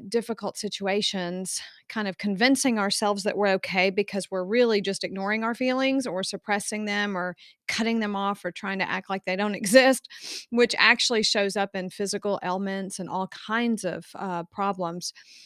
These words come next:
How do we do this in an integrated way, a way that God invites us into where we do it with God,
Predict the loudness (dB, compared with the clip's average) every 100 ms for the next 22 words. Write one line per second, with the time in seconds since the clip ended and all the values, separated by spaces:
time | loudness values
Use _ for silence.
0 | -20 _ 4 4 6 6 4 2 2 2
1 | 4 4 2 -2 -2 -2 -2 -2 -4 -2
2 | -2 -2 0 2 2 0 2 4 2 2
3 | 0 0 -6 -20 -20 _ 6 6 6 2
4 | 4 4 4 -2 -2 -2 0 0 2 2
5 | 2 2 0 0 -4 -2 0 0 0 -4
6 | -2 0 0 0 0 -2 -2 -4